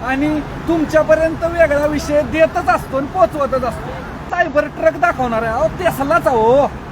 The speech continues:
ते पण डायरेक्ट बॅटरीवर चालणार आहे. हो, तुम्हाला माहित आहे, दुबईमध्ये कोणतीही गोष्ट, कोणतीही कार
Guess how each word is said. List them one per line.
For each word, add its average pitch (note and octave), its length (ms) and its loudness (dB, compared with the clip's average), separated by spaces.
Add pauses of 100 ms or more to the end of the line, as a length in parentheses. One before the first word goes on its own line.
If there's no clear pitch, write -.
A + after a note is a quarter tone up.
ते B3+ 60 0
पण D#4 240 -2
डायरेक्ट D4+ 320 2
बॅटरीवर C4+ 400 0
चालणार G#3 380 -2
आहे. D#3+ 120 -8 (500)
हो, E4 120 4 (1300)
तुम्हाला F4+ 280 4
माहित E4 220 2
आहे, F4+ 100 -6
दुबईमध्ये E4 580 2
कोणतीही D#4+ 580 -2
गोष्ट, D4 340 2
कोणतीही D4+ 420 -2
कार C4+ 340 -4